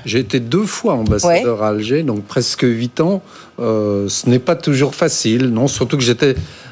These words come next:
Speaker 1: dans une période très
Speaker 2: Tendue.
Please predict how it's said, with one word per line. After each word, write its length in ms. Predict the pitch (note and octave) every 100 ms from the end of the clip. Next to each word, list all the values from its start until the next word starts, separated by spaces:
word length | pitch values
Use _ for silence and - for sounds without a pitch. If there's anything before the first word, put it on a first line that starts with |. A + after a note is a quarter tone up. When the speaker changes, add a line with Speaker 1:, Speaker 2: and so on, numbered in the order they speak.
| -
Speaker 1:
dans 260 | A#2+ A2+ G#2
une 240 | G#2+ A#2
période 380 | B2+ A#2+ C3+ A#2+
très 760 | - B2 A2 G#2 G#2 G#2+ A2 A#2
Speaker 2:
Tendue. 300 | D3+ C3+ D#3